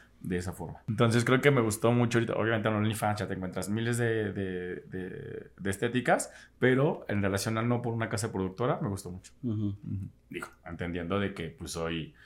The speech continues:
Speaker 1: más delgado, en ese momento era como más gordito, pero un tono de piel un poquito más apiñonado y así. Gracias.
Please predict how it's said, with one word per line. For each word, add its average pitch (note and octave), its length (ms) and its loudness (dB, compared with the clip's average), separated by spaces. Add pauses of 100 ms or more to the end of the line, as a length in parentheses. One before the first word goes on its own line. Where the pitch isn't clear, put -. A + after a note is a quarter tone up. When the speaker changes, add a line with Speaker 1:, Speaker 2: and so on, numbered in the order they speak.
(280)
Speaker 1:
más D#2+ 280 -2
delgado, G2+ 480 6
en F2+ 60 0
ese E2 120 -6
momento E2 200 -6
era E2+ 100 -8
como D#2+ 140 -8
más D#2+ 140 -6
gordito, G2+ 420 0
pero F2 140 -2
un F2+ 100 -4
tono F2+ 160 -4
de E2+ 80 -6
piel F2 240 -6
un D#2+ 60 -8
poquito D#2 320 -10
más D#2+ 420 -10 (260)
apiñonado G#2 600 2
y - 20 2
así. A#2+ 400 -2 (800)
Gracias. - 480 -10